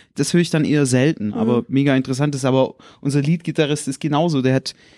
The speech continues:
Speaker 1: der hat vor f-, fünf Jahren angefangen, Gitarre zu spielen. Jetzt spielt er besser wie manch einer, der zwanzig Jahre spielt und davor war er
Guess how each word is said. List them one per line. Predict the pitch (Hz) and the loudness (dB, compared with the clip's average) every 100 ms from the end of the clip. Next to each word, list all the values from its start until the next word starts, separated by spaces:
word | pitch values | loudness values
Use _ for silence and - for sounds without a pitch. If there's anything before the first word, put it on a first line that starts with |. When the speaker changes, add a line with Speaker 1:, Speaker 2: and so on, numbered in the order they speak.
| - _ | -20 _
Speaker 1:
der | 123 | -4
hat | 127 | -2
vor | - 131 120 | -2 0 0
f-, | 113 - - - - - | -2 -10 -20 -20 -20 -20
fünf | - 208 262 - | -2 0 2 2
Jahren | 147 156 151 | 2 2 2
angefangen, | 139 151 151 139 | 2 0 2 0
Gitarre | 123 131 139 | 0 0 0
zu | 151 | 0
spielen. | - - 123 | -2 0 2
Jetzt | 120 - | 2 0
spielt | - 131 | 0 2
er | 117 | 0
besser | 104 123 135 | 0 -2 -2
wie | 120 | -2
manch | 120 123 131 | -2 -2 -2
einer, | 123 131 117 | -2 -2 -2
der | 110 | -6
zwanzig | - 143 156 | -6 -6 -4
Jahre | 120 110 117 | -4 -2 -4
spielt | - 143 139 | -2 0 2
und | |
davor | 135 - 143 | 0 2 0
war | 139 135 | 2 2
er | 131 | 0